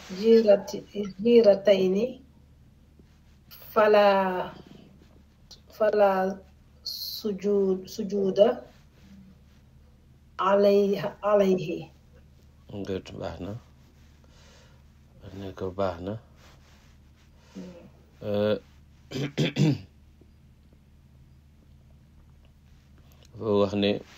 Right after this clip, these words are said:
Speaker 2: koo xam ne dafa, euh, euh, dafa dolli saar ci ñaari rakkaa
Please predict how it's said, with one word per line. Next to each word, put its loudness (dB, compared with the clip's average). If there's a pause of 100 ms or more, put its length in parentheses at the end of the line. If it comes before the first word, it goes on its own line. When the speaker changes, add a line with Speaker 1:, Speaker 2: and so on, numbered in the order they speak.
(1120)
Speaker 2:
koo 4
xam 0
ne -2
dafa, 2 (960)
euh, -8 (1000)
euh, -6
dafa -8
dolli 2 (320)
saar 2
ci -10
ñaari 6
rakkaa 4